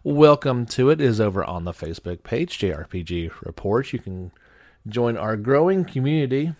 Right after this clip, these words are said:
just like Bob did last week. Shout out to all the Bobs out there. Um, I don't like to get into last names.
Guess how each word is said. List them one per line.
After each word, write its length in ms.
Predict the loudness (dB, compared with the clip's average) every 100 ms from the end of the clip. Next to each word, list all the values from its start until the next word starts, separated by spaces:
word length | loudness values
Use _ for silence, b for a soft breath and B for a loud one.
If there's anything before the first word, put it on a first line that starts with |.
| -4
just 220 | -2 2
like 240 | 0 2
Bob 280 | 4 4 4
did 200 | -2 -2
last 280 | -4 -6 -6
week. 260 | -4 -4 -6
Shout 280 | -6 -4
out 220 | -4 -8 -8
to 320 | -8 -8 -10 _ B B B B
all 140 | -4
the 80 | -4
Bobs 400 | -2 -2 -2 -6
out 200 | -10 -8
there. 280 | -6 -6 -6 b b -14
Um, 220 | -12 -12
I 80 | -6
don't 100 | -4
like 160 | -2 -4
to 60 |
get 100 | -2
into 120 | -4 -6
last 340 | -8 -10 -10
names. 440 | -10 -10 -12 -16